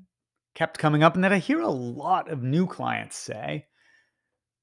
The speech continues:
that tells us we have a lot of past baggage screwing up our chances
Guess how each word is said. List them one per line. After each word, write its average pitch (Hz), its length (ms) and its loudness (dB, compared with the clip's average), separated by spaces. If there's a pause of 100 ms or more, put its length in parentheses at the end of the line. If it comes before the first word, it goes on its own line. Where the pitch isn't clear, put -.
(380)
that 151 140 2
tells 190 260 8
us 180 160 4
we 165 120 8
have 156 260 12
a 143 120 6
lot 151 680 10
of 151 80 2
past 151 380 -2
baggage 156 500 2
screwing 131 540 -4
up 131 160 0
our 117 160 2
chances - 600 -12